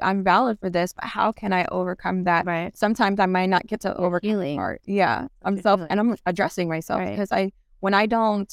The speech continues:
Speaker 1: write it out,
Speaker 2: Mm-hmm.
Speaker 1: I don't speak to anyone,
Speaker 2: Right.
Speaker 1: honestly. So I'm not gonna go stand in the mirror.
Speaker 2: Yeah.
Speaker 1: You know, I'm just,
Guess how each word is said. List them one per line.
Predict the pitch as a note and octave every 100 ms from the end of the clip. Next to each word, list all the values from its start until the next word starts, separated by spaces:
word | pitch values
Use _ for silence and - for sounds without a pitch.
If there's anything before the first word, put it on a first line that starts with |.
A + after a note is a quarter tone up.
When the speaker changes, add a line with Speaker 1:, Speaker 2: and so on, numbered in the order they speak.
| -
Speaker 1:
write | F3+ E3+
it | F3+ F3
out, | D#3+ G3+ C4
Speaker 2:
Mm-hmm. | G3+ _ E3+ _ _ _
Speaker 1:
I | D3 E3+
don't | F3 -
speak | - D#3
to | -
anyone, | D3 - G#3 G#3+ E3+
Speaker 2:
Right. | E3
Speaker 1:
honestly. | E3 - G#2+ - -
So | D#3+
I'm | F3
not | F#3
gonna | F3+ F3
go |
stand | D#3+ D3+ D3+
in | D3+
the |
mirror. | D3 E3 D#3 F3+ G#3
Speaker 2:
Yeah. | F#3 -
Speaker 1:
You | F#3+ G3+
know, | F3+ F3 -
I'm | F3+ F3
just, | F3+ -